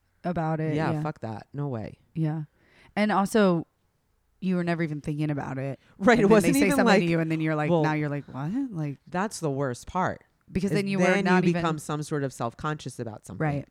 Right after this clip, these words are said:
Speaker 2: Right? And you're like, "But why? I was never like this before."
Speaker 1: And then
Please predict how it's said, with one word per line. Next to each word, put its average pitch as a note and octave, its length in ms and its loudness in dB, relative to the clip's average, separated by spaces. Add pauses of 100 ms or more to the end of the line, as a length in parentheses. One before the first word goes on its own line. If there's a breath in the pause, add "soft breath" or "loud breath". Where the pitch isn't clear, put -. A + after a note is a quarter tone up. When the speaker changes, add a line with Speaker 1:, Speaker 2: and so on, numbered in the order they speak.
Speaker 2:
Right? C3 320 -6 (140)
And C#3 100 -10
you're C#3+ 100 -2
like, C#3 180 -6 (480 soft breath)
"But F3 140 -6
why? E3 320 -2
I B2 40 -4
was C#3+ 160 -6
never D#3+ 380 -4
like D3 200 -6
this D3 140 -10
before." C#3 500 -8 (300)
Speaker 1:
And F#3+ 180 -2
then E3+ 220 -6